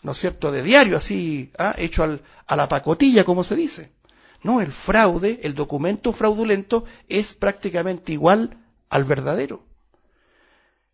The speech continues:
¿Qué mejor ejemplo que el billete, ¿no es cierto? Los billetes, los que alguna vez hemos sido, eh, engañados con un billete falso,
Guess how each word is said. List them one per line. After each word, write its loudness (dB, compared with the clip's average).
¿Qué 0
mejor 2
ejemplo -4
que -8
el -6
billete, -6
¿no -10
es -12
cierto? -12
Los -8
billetes, -4
los -8
que -8
alguna -2
vez 0
hemos -6
sido, 0
eh, -6
engañados -4
con -8
un -8
billete -4
falso, -2